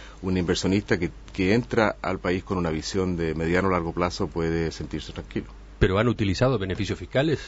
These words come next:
Speaker 2: de los que existen justamente en ese marco legal uruguayo?
Speaker 1: No.
Speaker 2: ¿Hasta ahora no?
Speaker 1: Hasta ahora no.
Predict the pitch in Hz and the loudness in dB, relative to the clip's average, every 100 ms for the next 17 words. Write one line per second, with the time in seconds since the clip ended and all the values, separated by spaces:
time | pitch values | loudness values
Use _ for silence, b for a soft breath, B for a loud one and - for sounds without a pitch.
0 | - - 110 87 90 98 - 131 107 113 | -14 -12 -2 0 0 0 2 2 2 0
1 | 104 110 107 92 87 87 104 107 - 90 | 2 2 2 2 2 2 2 2 -2 -2
2 | 90 98 92 95 135 156 113 - 87 87 | 2 2 2 4 4 2 0 -4 -8 -10
3 | - - - - - - - - - - | -12 -20 -20 -20 -20 -20 -20 -20 -20 -20
4 | - - - - - 92 101 85 76 - | -20 -20 -20 -10 -2 2 4 2 -2 -10
5 | 87 92 90 76 | -12 -8 -6 -6